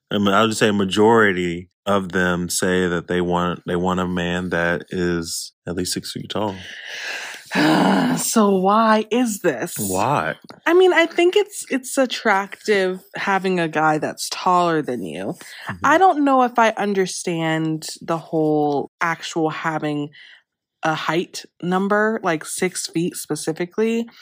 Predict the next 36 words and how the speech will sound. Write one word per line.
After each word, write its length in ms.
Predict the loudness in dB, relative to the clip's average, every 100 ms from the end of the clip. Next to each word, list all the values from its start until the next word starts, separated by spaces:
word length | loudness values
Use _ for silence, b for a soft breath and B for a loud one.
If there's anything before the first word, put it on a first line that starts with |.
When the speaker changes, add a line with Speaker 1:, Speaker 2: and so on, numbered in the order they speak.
| B B B B 0
Speaker 2:
but 100 | 2
maybe 280 | 4 2 2
that's 200 | 2 0
because 380 | -6 -2 -2 0
I've 220 | 0 0
just 220 | -4 -8 -2
always 380 | -2 0 -4 -4
been 180 | -6
short. 460 | -6 -2 -2 -2 -8
So 180 | -6 -4 -2
everyone 540 | -2 0 0 0 -2
is 160 | -4 -4
basically 520 | -4 -4 -6 -6 -6
taller 360 | -4 -4 -4
than 160 | -8 -8
me. 280 | -6 -8 -10
So 280 | -12 -2 0
I've 180 | 0 -2
never 260 | -2 0
Speaker 1:
<laughs> 0 |
Speaker 2:
needed, 500 | 0 0 2 0 0
like, 300 | -2 -2 -6 -6
"Oh, 140 | -4
they 180 | -2 -2
have 360 | -4 -6 -6 -8
to 80 | -6
be 160 | -6
six 320 | -4 -6 -6
feet." 200 | -4 -2
But 100 | 0 0
I 60 |
guess 220 | 2 0
if 100 | 0
the 200 | 0 0
average 460 | 0 0 0 -4 -2
woman 460 | -2 0 -2 -2